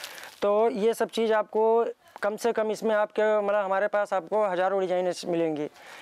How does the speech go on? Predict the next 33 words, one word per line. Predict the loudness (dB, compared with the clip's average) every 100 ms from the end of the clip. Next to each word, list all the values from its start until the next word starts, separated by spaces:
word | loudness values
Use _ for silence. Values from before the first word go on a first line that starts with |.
| -8 -8
इसमें | -2 0 2 2 0 0
आपकी | -2 -2 -4 -2
चॉइस | 0 0 0
जो | 0
भी | 2 2
आप | 0 -2
अच्छा | -4 -2
लगे | 0 0
आपको, | 0 0 -2
आप | 0 0 -2
हमारे | -2 0 0
यहाँ | 0 0 -2 -4 -10 -4
ऑर्डर | -2 0 -2
कर | -2
सकते | -4 -6 -2
हैं। | -2 -4 -8 -12 -10 -8 -8 -8 -6 -6 -8 -2
और | 0 0 0 -4 -6 -12 -12 -12 -10 -2
कॉन्सेप्ट | -2 0 -2 0
जो | 0 2
है | 2 0 2
एक | 2 2
से | 0 0 2
एक | 0
आपको | -2 -2
मिलेगा, | 0 0 0 -2 -2
हर | -4 0
एक | -2 -2
चीज़ | -2 0 0
नया, | 2 2 0
एकदम | 0 -2 0 0
नया | 2 0 0
चीज़ | 0 -2
मिलेगा, | 0 0 0 -2